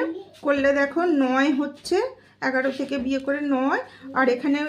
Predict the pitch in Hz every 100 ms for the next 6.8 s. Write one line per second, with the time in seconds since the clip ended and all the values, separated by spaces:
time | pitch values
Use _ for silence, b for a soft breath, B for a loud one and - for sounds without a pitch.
0 | 302 302 294 269 269 311 349 440 359 277
1 | 262 233 349 508 B B B 247 254 285
2 | 277 254 226 254 254 277 320 339 285 269
3 | 302 339 403 415 381 339 339 254 247 247
4 | 254 262 311 349 - 269 269 254 - 247
5 | 247 - 202 180 180 185 b b b 277
6 | 294 285 277 262 262 294 294 370